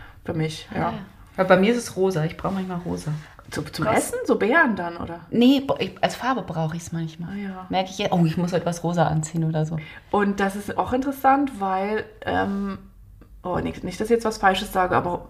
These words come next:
Speaker 1: ich find, ich assoziiere mit dir auch pink.
Speaker 2: Ja.
Speaker 1: Hast du auch manchmal so
Speaker 2: Ja,
Speaker 1: As-,
Speaker 2: ja.
Speaker 1: Akzente? Und pink und rosa und grün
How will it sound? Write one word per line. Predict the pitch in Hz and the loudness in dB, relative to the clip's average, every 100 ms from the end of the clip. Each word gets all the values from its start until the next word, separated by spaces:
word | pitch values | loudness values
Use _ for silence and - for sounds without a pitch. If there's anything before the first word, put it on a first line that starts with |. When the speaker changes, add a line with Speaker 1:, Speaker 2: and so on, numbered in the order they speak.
| - | -10
Speaker 1:
ich | 185 | -4
find, | 208 214 208 - - - - - - | 2 2 0 -4 -6 -6 -14 -16 -14
ich | - | 2
assoziiere | - 208 - - 233 | 2 2 -6 0 4
mit | 254 254 | 4 4
dir | 240 | 0
auch | - - | -2 -6
pink. | 214 233 494 - - - - | -4 -4 -4 -8 -16 -20 -14
Speaker 2:
Ja. | - 202 208 214 - | 2 6 6 2 0
Speaker 1:
Hast | 208 - | 0 0
du | |
auch | - 226 | -2 -2
manchmal | 330 - 330 | -4 -4 -8
so | 320 320 339 311 | -4 -4 -2 -4
Speaker 2:
Ja, | - 220 - | 6 6 6
Speaker 1:
As-, | 233 226 | 0 0
Speaker 2:
ja. | 214 208 | 4 4
Speaker 1:
Akzente? | 233 226 - 233 262 294 294 - - - _ _ | 2 -4 2 2 4 0 -4 -10 -20 -20 _ _
Und | 202 220 214 | 0 0 0
pink | 233 233 262 262 - | 2 4 2 0 -8
und | - 214 214 | -2 -2 0
rosa | 202 220 240 240 | 2 2 4 2
und | - 196 | 0 -2
grün | - 226 294 247 175 | -2 4 6 6 2